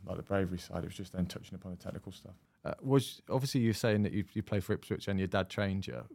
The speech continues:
Speaker 2: but obviously the training and that, you must have just developed so quickly because you hadn't learnt any bad techniques anywhere else. It was, like, straight in, just
Speaker 1: Yeah.
Speaker 2: go and do what you wanna do and dive around.
Speaker 1: Yeah, I think just that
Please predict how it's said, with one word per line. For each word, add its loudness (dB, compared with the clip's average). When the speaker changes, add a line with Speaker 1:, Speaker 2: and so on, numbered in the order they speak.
Speaker 2:
but -4
obviously 0
the 0
training 2
and 0
that, -4
you 0
must 0
have -2
just -4
developed -2
so 2
quickly -2
because -2
you 2
hadn't 0
learnt 4
any 0
bad 0
techniques -6
anywhere 0
else. -4
It -6
was, -8
like, -6
straight 2
in, -2
just 6
Speaker 1:
Yeah. 6
Speaker 2:
go 10
and 6
do 6
what 0
you 0
wanna 0
do 2
and 0
dive 2
around. 0
Speaker 1:
Yeah, 12
I 10
think 0
just -2
that 4